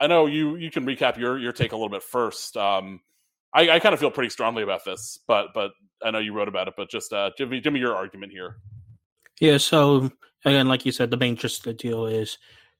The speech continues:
Speaker 2: do you beat your rival nine times, um, in the next ten years for Syracuse? Your biggest, that would be your biggest conference, like, powerhouse for, for Syracuse. Imagine if Syracuse decided to just thwomp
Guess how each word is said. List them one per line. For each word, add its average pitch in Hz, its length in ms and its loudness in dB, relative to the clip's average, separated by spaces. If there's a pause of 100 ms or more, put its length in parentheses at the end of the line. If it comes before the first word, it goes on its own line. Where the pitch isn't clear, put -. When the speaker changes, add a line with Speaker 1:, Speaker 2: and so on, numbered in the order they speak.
(420)
Speaker 2:
do 131 80 2
you 120 120 4
beat 123 280 0
your 117 160 6
rival 110 580 2 (300)
nine 117 420 2
times, 107 600 -2 (180)
um, 107 340 0 (140)
in 117 240 -4
the 110 100 -4
next 110 300 -6
ten 104 160 -4
years 107 340 -4 (160)
for - 100 0
Syracuse? 113 640 0 (120)
Your 135 100 6
biggest, 123 420 0 (400)
that 147 100 6
would 135 100 2
be 135 80 6
your 117 260 4
biggest 123 520 0 (180)
conference, 110 560 -2
like, 110 260 -4
powerhouse 104 480 -2
for, 117 140 -4
for - 220 -16
Syracuse. 113 520 -2 (360)
Imagine 110 320 -2
if 104 80 -10
Syracuse 113 520 -2
decided 110 500 -2
to 107 280 -4
just - 360 -10
thwomp 120 420 0